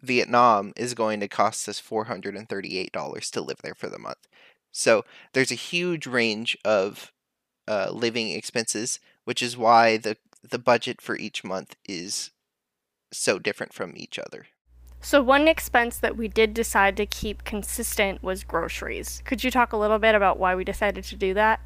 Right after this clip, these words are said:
Speaker 1: First of all, I think it comes from a lack of knowledge of what we're going to do in each country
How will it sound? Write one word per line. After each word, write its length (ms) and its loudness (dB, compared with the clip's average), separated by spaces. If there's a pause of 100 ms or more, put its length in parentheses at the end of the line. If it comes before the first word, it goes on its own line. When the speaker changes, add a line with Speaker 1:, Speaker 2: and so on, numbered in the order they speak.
(880)
Speaker 1:
First 520 -2
of 120 -4
all, 80 6
I 100 6
think 200 -6
it 100 0
comes 260 0
from 160 -6
a 100 -2
lack 280 2
of 180 -10
knowledge 360 -2
of 140 -10
what 140 -6
we're 120 -10
going 260 -6
to 80 -4
do 240 -10
in 100 -8
each 180 -10
country 480 -6